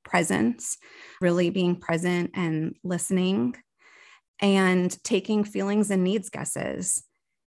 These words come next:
and making sure that we don't respond with other conversational responses like relating or giving advice or one-upping, but actually just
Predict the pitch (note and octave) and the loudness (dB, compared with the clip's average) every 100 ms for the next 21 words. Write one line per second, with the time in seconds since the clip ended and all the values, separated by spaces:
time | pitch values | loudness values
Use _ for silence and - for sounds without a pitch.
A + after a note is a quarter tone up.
0 | _ - F#3+ F#3 F3+ F3+ F#3 F#3 G#3 G#3 | _ 0 4 6 4 4 4 4 2 0
1 | - G#3+ G3+ G#3 G3 G3+ G3+ G3+ G3+ - | -2 -2 -2 -2 -2 0 0 -2 -6 -4
2 | G3 F#3+ G3 F#3+ G3 F#3+ F#3+ - G3+ G3 | 0 2 4 2 2 0 0 0 0 0
3 | - F#3+ G3 - G3 F#3+ F#3 F#3 - G3+ | -2 -2 -2 -4 -2 -2 -2 -2 2 2
4 | F#3+ F#3 E3 E3+ E3 - F3+ F#3+ G3 F#3 | 2 -4 -4 -4 -4 -2 -2 0 0 0
5 | E3+ E3+ E3+ E3 F#3 F3+ F3+ F#3 G3 F#3+ | -2 -4 -6 -4 0 4 2 2 2 4
6 | E3+ - E3+ D#3+ F3+ F#3 F#3+ G3 F#3 E3 | 2 0 -2 2 4 4 4 2 0 0
7 | D#3 E3 - - - - E3 F#3+ G3 G3 | -2 -6 -8 -20 -20 -6 -2 0 0 -2
8 | - G#3 F#3+ F#3 - F3+ F3 F3+ - - | -2 0 0 0 0 2 2 -2 -6 -6
9 | - | -8